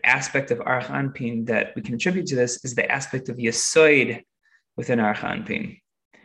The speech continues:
Um, and because we know there's a principle of the Teva Toiv Lahitiv, therefore, this, um, the elements of Yesoid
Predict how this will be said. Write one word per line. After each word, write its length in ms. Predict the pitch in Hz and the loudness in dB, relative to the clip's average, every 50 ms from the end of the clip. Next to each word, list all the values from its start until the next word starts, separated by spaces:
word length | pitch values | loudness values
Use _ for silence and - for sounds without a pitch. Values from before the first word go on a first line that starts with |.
| - - - _ _ _ _ _ _ _ _ _ _ - | -20 -20 -20 _ _ _ _ _ _ _ _ _ _ -2
Um, 680 | 135 127 120 117 110 107 107 107 107 110 107 104 101 - _ _ _ _ _ _ - - - - _ _ - | 0 2 2 4 4 4 4 4 2 2 0 0 -2 -8 _ _ _ _ _ _ -20 -20 -20 -20 _ _ -4
and 320 | 131 131 127 123 123 117 | 0 0 0 0 0 -2
because 680 | 120 120 - - - - 160 160 160 151 131 120 113 117 | -4 -4 -6 -6 -4 0 2 4 6 6 6 4 0 -2
we 120 | 120 123 123 | -2 -2 0
know 120 | 127 127 | 0 0
there's 140 | 123 117 113 | 0 -2 -2
a 40 | 107 | -4
principle 480 | - - 135 135 135 127 117 113 110 | -6 -6 -6 -4 -2 0 0 0 2
of 200 | - 110 110 104 | 0 0 -2 -2
the 80 | 110 113 | -2 -6
Teva 460 | - - - 135 127 123 123 107 104 | -8 -6 -4 -2 0 2 2 2 0
Toiv 320 | - - - 127 127 113 | 0 -2 -4 -2 -2 -4
Lahitiv, 560 | - - - - 110 - - - 113 117 120 - - - _ - - - - - - - - _ | -6 -8 -8 -8 -8 -6 -4 -2 -2 -2 -4 -6 -10 -20 _ -20 -20 -20 -20 -20 -20 -20 -12 _
therefore, 880 | - 127 131 131 - - 180 180 185 175 156 143 143 143 143 - - - _ - | 0 2 2 2 2 4 4 6 8 8 8 6 4 2 -2 -8 -16 -18 _ -4
this, 180 | - 131 - - - - - _ _ _ _ _ _ _ _ _ _ _ _ _ - | -4 -2 -2 -4 -6 -8 -14 _ _ _ _ _ _ _ _ _ _ _ _ _ -2
um, 460 | 120 135 131 127 127 123 117 120 117 | 0 0 4 4 4 4 4 2 0
the 140 | 120 - - | 0 2 2
elements 320 | 147 156 160 156 147 - | 4 4 4 4 2 0
of 60 | 139 | -2
Yesoid 640 | 127 127 123 - - - 165 160 139 120 104 104 | -2 -2 -2 0 4 6 6 6 6 6 4 2